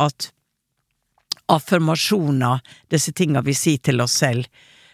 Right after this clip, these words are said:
eh, ta de med deg, gå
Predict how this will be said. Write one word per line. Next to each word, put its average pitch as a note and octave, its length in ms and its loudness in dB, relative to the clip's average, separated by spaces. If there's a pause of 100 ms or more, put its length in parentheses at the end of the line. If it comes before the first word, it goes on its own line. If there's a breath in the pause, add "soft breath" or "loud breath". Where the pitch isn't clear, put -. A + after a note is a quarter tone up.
(120)
eh, C#3+ 800 0 (300)
ta F3+ 280 2
de F#3 80 0
med F3+ 300 0
deg, C#3+ 180 0
gå F3 140 2